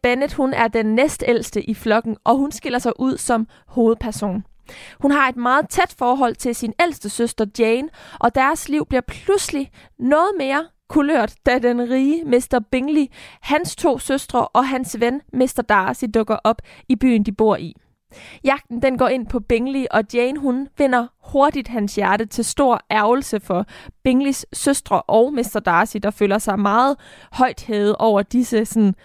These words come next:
primitive landmennesker, som de betragter dem som. Hurtigt så florerer fordommene om den stolte Darcy, og de bliver hjulpet godt på vej af soldaten mister Wickham, en gammel bekendt af Darcy. Elizabeth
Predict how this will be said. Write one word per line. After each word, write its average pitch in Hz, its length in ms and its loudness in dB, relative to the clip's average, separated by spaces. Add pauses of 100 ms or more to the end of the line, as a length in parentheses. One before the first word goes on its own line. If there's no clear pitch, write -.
(140)
primitive 233 680 2
landmennesker, 202 720 0
som 196 200 -4
de 196 100 -8
betragter - 460 -6
dem 190 160 -4
som. 190 280 -2 (1120)
Hurtigt 339 460 2
så 285 160 0
florerer 262 400 0
fordommene 214 680 0
om 185 220 -2
den 113 260 -4
stolte 214 560 0
Darcy, 208 560 0
og 214 120 2
de 262 80 0
bliver 269 140 2
hjulpet 220 400 0
godt 220 200 -2
på 269 120 -2
vej 214 240 2
af 214 80 -6
soldaten 208 560 -2 (260)
mister 247 420 2
Wickham, 220 540 -6 (360)
en 226 180 0
gammel 214 280 2
bekendt 240 440 -2
af 202 120 -4
Darcy. 165 380 -4 (680)
Elizabeth 277 520 2